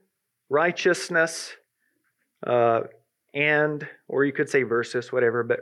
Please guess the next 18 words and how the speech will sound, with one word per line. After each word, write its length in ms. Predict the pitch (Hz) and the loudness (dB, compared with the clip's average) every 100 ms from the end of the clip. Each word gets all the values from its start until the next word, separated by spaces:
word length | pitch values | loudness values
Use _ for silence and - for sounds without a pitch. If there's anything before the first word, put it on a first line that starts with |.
| - | 0
righteousness 800 | 143 151 - 147 - 147 139 - - | 0 0 -2 -4 -4 -6 -6 -12 -10
and 500 | 143 143 147 147 139 _ _ _ | -6 -2 -2 -4 -10 _ _ _
condemnation, 800 | - 143 135 127 117 104 110 - _ _ | -4 0 0 -2 -4 -6 -10 -14 _ _
which 220 | 165 180 | 0 2
is 140 | 170 | 4
really 240 | 208 202 180 | 6 6 6
the 160 | 156 | 4
theme 520 | 147 208 196 180 165 151 - | 2 2 2 2 0 -2 0
of, 600 | 165 160 143 135 127 - _ _ _ _ | 2 4 4 2 -4 -18 _ _ _ _
um, 600 | 135 131 127 120 113 117 - _ _ _ _ _ _ _ _ | -2 0 0 0 -6 -10 -16 _ _ _ _ _ _ _ _
in, 140 | 147 147 | -2 -2
in 380 | 160 139 135 135 | -2 -2 -4 -6
many 240 | 156 151 139 | -2 2 4
ways, 340 | 131 120 117 | 4 4 2
at 140 | 135 | 0
least, 340 | 139 147 - - _ _ _ _ _ | 2 0 -2 -12 _ _ _ _ _
at 80 | 151 | 0
least 380 | 185 214 - - | 4 2 0 -10